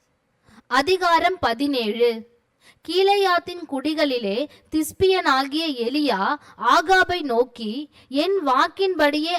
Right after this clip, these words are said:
அன்றி இந்த வருஷங்களிலே பனியும் மழையும் பெய்யாதிருக்கும் என்று இஸ்ரவேலின் தேவனாகிய கர்த்தருக்கு முன்பாக நிற்கிற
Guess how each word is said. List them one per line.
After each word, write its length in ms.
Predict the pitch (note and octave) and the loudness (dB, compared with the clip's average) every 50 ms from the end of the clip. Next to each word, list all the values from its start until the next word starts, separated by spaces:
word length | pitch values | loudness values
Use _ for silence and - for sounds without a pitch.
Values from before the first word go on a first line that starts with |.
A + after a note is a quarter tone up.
| - | -2
அன்றி 600 | - A3+ A#3+ C4+ D4 C#4+ B3 A#3 G3+ G#3+ C4+ D4 - - _ | -2 -2 0 0 -2 -2 -4 -4 -6 -4 -6 -8 -12 -14 _
இந்த 400 | - C4+ D4+ D#4+ F4+ F#4 G4+ F#4+ | -4 -2 -2 0 2 2 2 2
வருஷங்களிலே 1000 | D#4 B3+ A#3 B3 D4 D4+ - F#4+ F4 E4+ D#4+ C#4+ B3+ A#3 A#3 A3+ G3+ A3 C#4+ D4+ - - - _ | 2 2 0 0 0 -2 -2 -4 -4 -2 -2 -4 -2 -4 -4 -4 -4 -4 -4 -6 -8 -12 -6 _
பனியும் 500 | - D4 D4 D4+ E4 F4+ F#4 G4 G4 F4+ | 4 4 4 4 2 0 0 0 0 0
மழையும் 480 | D4+ C4 B3 C4 C#4+ D4+ D#4 F4 F4+ D#4 - | 0 0 0 2 0 0 -2 -4 -6 -4 -2
பெய்யாதிருக்கும் 840 | B3+ B3+ B3+ C#4+ D#4 E4 E4+ E4+ D4 C#4+ C#4+ D4 - - D#4+ D4 | -2 0 2 2 4 4 4 4 2 0 -4 -4 -6 -6 -6 -4
என்று 520 | C4+ A#3+ A#3 B3+ C4 B3 G#3+ F#3+ G#3 C#4 D4 - - - - | -4 -4 -4 -4 -2 -2 -2 -2 -2 -6 -8 -12 -16 -12 -4
இஸ்ரவேலின் 800 | C4 C#4+ D4 - - F#4+ G4 F#4+ F#4 F#4 F#4 F4+ F#4+ F#4 D#4 | -2 -2 -2 0 0 2 2 2 2 0 0 0 -2 -2 0
தேவனாகிய 920 | C4+ B3 B3+ C#4 D#4 E4 E4+ E4+ E4 D4+ C#4+ C4 A#3 A#3 G#3+ G3 F#3+ A#3 C#4+ - - _ _ - | 2 4 4 4 4 2 2 2 2 0 0 -2 -4 -6 -4 -4 -2 -4 -6 -8 -12 _ _ 0
கர்த்தருக்கு 560 | D4+ D4+ D4 - - G4 G4 F#4+ G4 G4 G4 F#4+ | 0 0 0 0 0 0 0 0 0 -2 -2 -2
முன்பாக 640 | D4+ C4 B3+ C4+ D4+ D#4 E4 D#4+ D4+ D4 C#4+ E4+ | -2 -2 -4 -4 -2 2 2 2 2 2 0 -2
நிற்கிற 640 | D#4 C#4 B3 B3 - - - D#4 C#4 A3+ F#3+ G3+ C#4 | -4 -4 -4 -4 -6 -8 -6 -4 -2 0 0 -2 -2